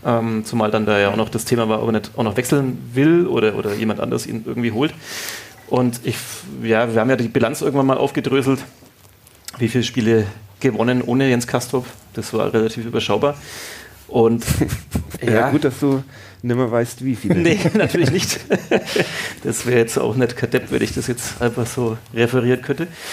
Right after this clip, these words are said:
Speaker 1: Und, ähm, ja, weil einfach der moderne Fußball, er ist ja auch, also ich will ja nicht immer dieses Gras fressen und so weiter, aber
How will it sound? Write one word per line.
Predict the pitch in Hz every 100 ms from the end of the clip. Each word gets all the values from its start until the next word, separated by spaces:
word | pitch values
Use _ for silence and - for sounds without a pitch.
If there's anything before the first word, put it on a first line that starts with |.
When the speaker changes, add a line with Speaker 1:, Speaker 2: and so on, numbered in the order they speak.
| - - -
Speaker 1:
Und, | 139 147 139
ähm, | 139 135 135 135 123 - -
ja, | 113 156
weil | 143
einfach | - 127 151
der | - 131
moderne | 131 131 139
Fußball, | - 143 - 143 135 - - -
er | 120
ist | -
ja | 147
auch, | 117 131 - - - - - - - - - _
also | - 117 117 113
ich | 110 113
will | 131 127
ja | 131
nicht | 131
immer | 139 123
dieses | 113 117 - - -
Gras | 110 82 -
fressen | 131 123 135
und | 123
so | 117
weiter, | 113 143 131
aber | 120 117 113